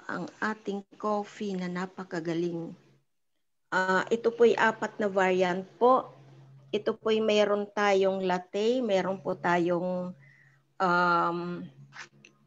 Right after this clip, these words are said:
cappuccino, meron po tayong, um, sugar-free, kaya makakapamili po tayo kung ano ang gusto po natin dito.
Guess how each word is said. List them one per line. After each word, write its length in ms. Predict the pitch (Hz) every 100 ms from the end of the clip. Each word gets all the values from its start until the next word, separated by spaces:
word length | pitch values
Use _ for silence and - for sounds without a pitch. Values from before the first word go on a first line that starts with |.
| _
cappuccino, 1300 | 190 190 190 190 - - 262 269 262 254 254 262 262 - _ _ _ _ _
meron 400 | - 185 180 180
po 160 | 180 185
tayong, 800 | 185 175 175 175 170 175 170 180 - _ _ - - - - _ _ _ _ _ _ - -
um, 520 | 208 190 190 190 185 185 180
sugar-free, 880 | - 247 269 277 277 - 262 254
kaya 240 | 247 226 220
makakapamili 880 | 214 214 214 220 220 214 208 202 202
po 160 | 208
tayo 400 | 214 214 196 185
kung 160 | 190 190
ano 240 | 185 175
ang 160 | 170 185
gusto 320 | 185 - 190
po 160 | 190 185
natin 480 | 185 180 190 185
dito. 480 | 220 233 - 185 175